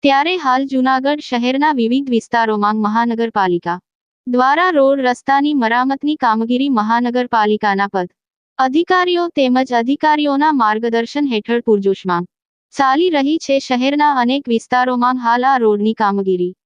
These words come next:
પૂર્ણ પણ કરી દેવામાં આવી છે, જ્યારે કેટલાક વિસ્તારમાં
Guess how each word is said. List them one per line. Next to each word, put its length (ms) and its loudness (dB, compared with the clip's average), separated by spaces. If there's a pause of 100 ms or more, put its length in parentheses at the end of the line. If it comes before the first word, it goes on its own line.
(340)
પૂર્ણ 300 4
પણ 240 0
કરી 300 0
દેવામાં 640 2
આવી 200 0
છે, 240 -2
જ્યારે 360 0
કેટલાક 480 -2
વિસ્તારમાં 600 -2